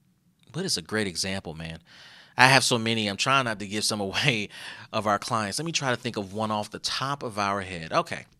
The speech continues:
All right. Uh, let's say you have a nonprofit that focuses on providing vehicles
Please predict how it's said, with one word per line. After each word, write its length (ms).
All 120
right. 160
Uh, 360
let's 180
say 180
you 200
have 120
a 60
nonprofit 920
that 180
focuses 600
on 220
providing 640
vehicles 880